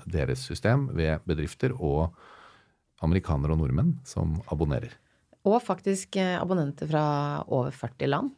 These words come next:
Speaker 2: nå.
Speaker 1: Ja, akkurat. For dere er til stede i, med op-, operational i U S A og Norge,
Speaker 2: Ja.
Speaker 1: men f-,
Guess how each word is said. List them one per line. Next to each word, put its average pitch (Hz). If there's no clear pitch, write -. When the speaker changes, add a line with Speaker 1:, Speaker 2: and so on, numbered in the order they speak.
Speaker 2:
nå. 240
Speaker 1:
Ja, 131
akkurat. -
For 107
dere 95
er -
til 101
stede 90
i, 90
med 87
op-, 85
operational 101
i 87
U 85
S 85
A 90
og 85
Norge, 92
Speaker 2:
Ja. 170
Speaker 1:
men 90
f-, -